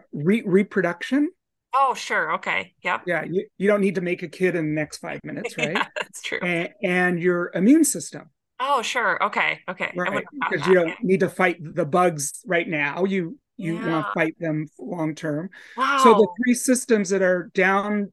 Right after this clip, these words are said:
Speaker 1: down regulated are digestion, immune,
Speaker 2: Mm.
Speaker 1: and reproductive. And what do most people go to chro-, uh, uh, functional medicine doctors, holistic doctors for?
Speaker 2: Wow.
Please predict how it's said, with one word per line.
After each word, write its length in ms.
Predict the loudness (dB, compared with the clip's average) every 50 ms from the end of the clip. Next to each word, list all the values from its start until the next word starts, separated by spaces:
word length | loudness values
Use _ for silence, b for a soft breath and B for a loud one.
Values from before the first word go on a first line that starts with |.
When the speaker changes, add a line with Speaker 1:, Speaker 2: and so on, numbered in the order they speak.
| _ -6
Speaker 1:
down 320 | -4 -2 -2 0 -2 -2
regulated 720 | 0 -2 0 0 0 0 0 -2 -4 -4 -4 -6 -6 -8 -10 B B B B B B
are 180 | -4 -2 -2 0
digestion, 1000 | 0 0 0 0 0 0 0 0 -2 -8 -10 -8 -6 -4 -2 0 0 -2 -2 _ _ _ _ _ _ _ _ _ _ _ _ _ 2
immune, 640 | 4 6 6 6 6 6 4 2 2 0 0 -2 -4 _ _ _ _ _ _ _ -14
Speaker 2:
Mm. 200 | -12 -10 -6 -4
Speaker 1:
and 400 | -4 -2 -2 -2 -2 -2 -4 -6 -8 -10 _ -12
reproductive. 720 | -6 -4 -4 -4 -4 -4 -4 -4 -4 -4 -6 -10 -12 -12 -12 _ b b b b b b
And 180 | 2 4 6 8
what 200 | 6 6 6 6
do 140 | 4 6 6
most 500 | 6 6 6 6 6 6 4 4 0 -4
people 520 | -8 -8 -6 -4 -2 0 0 0 0 -2 b b b b b b _ -2
go 260 | 0 2 4 4 4
to 100 | 2 0
chro-, 400 | -2 -4 -10 -8 -6 -6 -6 -8 -6
uh, 220 | -4 -2 0 0 0 -2 -6 -10
uh, 40 | -8
functional 460 | -2 0 0 0 0 -2 -4 -4 -2
medicine 360 | 0 0 0 -2 -4 -4 -2
doctors, 360 | -2 -2 -2 -4 -8 -8 -6
holistic 340 | -6 -6 -4 -6 -8 -8 -8
doctors 380 | -6 -6 -6 -6 -8 -10 -6 0
for? 340 | 2 4 4 4 2 -2 b b b b b b b b b b b b _ _ _ -10
Speaker 2:
Wow. 440 | -6 -6 -4 -4 -4 -6 -8 -10